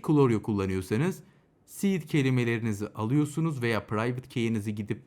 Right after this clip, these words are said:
security kısmından alıyorsunuz. Settings de olabilir,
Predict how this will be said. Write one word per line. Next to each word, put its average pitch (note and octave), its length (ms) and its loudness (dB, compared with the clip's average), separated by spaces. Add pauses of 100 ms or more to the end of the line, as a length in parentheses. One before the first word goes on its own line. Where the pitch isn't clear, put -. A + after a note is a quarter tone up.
(400)
security C#3 520 0
kısmından G#2 560 -2 (120)
alıyorsunuz. D3+ 760 -2 (380)
Settings D3+ 580 0
de C3 40 2
olabilir, G2+ 520 0